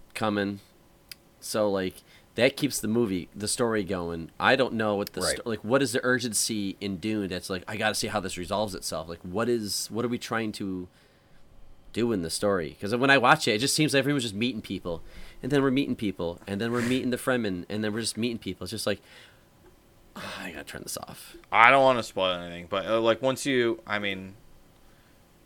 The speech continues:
Speaker 3: you see what happens to House Atreides, you kinda wanna see how that resolves itself, essentially. That's all
Speaker 1: Okay.
Speaker 3: I'll
Speaker 1: All
Speaker 3: really
Speaker 1: right. So it's
Speaker 3: say.
Speaker 1: the fall of House Atreides, the good guys.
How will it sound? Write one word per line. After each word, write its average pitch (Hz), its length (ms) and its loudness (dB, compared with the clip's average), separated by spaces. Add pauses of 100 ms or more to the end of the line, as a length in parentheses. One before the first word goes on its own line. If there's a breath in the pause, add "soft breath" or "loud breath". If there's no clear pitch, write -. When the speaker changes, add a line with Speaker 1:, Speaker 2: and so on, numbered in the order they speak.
Speaker 3:
you 95 80 -12
see 123 180 0
what 113 140 4
happens 110 340 4
to - 60 -12
House 104 260 -2
Atreides, 92 500 -4
you 110 60 -6
kinda 104 260 -2
wanna 98 220 -4
see 110 220 -4
how 95 240 -2
that 92 180 -2
resolves 82 460 -8
itself, - 440 -16
essentially. - 600 -14
That's - 120 -10
all 123 60 4
Speaker 1:
Okay. 135 140 4
Speaker 3:
I'll 127 60 2
Speaker 1:
All - 180 -10
Speaker 3:
really - 80 -6 (100)
Speaker 1:
right. 110 80 2
So 156 120 0
it's 135 100 0
Speaker 3:
say. - 20 -4
Speaker 1:
the 135 80 -4
fall 139 400 6
of 123 400 4
House 123 300 -2
Atreides, 98 600 -2 (180)
the 95 80 -10
good 101 200 -2
guys. 85 480 -2